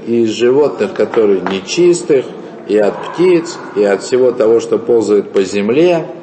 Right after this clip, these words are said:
А потом следующий стих. "Шнаим шнау баоля нох, аля тива захару накива, ашер цива элаким эт нох". Двое, двое, э, пришли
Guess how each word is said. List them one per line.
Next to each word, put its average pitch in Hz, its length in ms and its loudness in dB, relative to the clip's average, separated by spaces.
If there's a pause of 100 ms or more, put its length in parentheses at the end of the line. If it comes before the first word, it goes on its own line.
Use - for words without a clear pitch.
(920)
А 82 80 -6
потом 95 320 -2
следующий 143 540 2
стих. 113 320 -2 (400)
"Шнаим 165 480 0
шнау 156 420 0
баоля 127 540 2
нох, 104 480 -2
аля 120 200 2
тива 127 420 0
захару 120 420 0
накива, 110 560 0
ашер 120 400 -2
цива 131 640 -2
элаким 117 760 -2
эт 127 200 0 (260)
нох". 104 400 0 (720)
Двое, 147 480 2
двое, 113 640 2 (800)
э, 87 400 -4 (200)
пришли 117 760 0